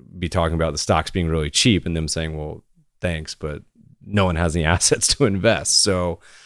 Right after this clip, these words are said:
so cash gives you that optionality. As we mentioned earlier, on an after inflation basis,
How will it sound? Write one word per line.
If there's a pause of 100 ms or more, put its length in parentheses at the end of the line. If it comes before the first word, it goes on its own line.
(160)
so
cash
gives
you
that
optionality.
As
we
mentioned
earlier,
on
an
after
inflation
basis,